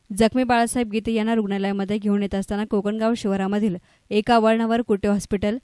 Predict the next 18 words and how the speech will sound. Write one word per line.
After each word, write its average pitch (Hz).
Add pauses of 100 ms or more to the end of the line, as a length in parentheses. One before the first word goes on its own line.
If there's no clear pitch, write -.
(440)
अँड 226
लॅप्रोस्कोपी 226
सेंटरची 214
रुग्णवाहिका 196 (380)
व 214
राज्य 226
परिवहन 240
महामंडळाच्या 202
मालेगाव 208
आगाराची 196 (360)
पुणे 226
मालेगाव 220
एसटी 196
बस 190
या 196
दोन 202
वाहनांमध्ये 202 (340)
समोरासमोर 220